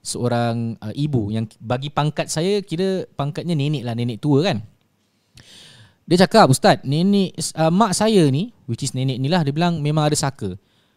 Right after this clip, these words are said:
Uh, "Kalau awak kenal saya ni, bila awak buat claim semacam itu, saya tak cepat untuk percayalah." Cakap, "Siapa yang cakap dia ada saka?"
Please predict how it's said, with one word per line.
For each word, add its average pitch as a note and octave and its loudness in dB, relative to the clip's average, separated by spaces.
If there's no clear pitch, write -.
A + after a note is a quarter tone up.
Uh, F#2+ -10
"Kalau D3+ 6
awak D#3+ 4
kenal F3 2
saya D3+ 4
ni, D3+ 0
bila D#3 4
awak D#3 2
buat D3 0
claim D#3+ -2
semacam D3+ -2
itu, D#3+ -4
saya F#3 -2
tak - -10
cepat - -2
untuk D3 -4
percayalah." B2+ -2
Cakap, B2+ -2
"Siapa D3 -2
yang C3+ 0
cakap A#2 -6
dia A2+ -4
ada A2 -4
saka?" A#2 -6